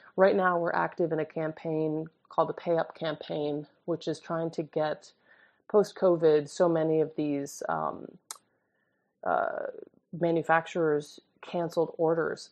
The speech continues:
And then because of the way that their contracts are set up,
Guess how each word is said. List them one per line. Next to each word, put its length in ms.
And 200
then 180
because 320
of 80
the 60
way 180
that 200
their 280
contracts 560
are 100
set 220
up, 220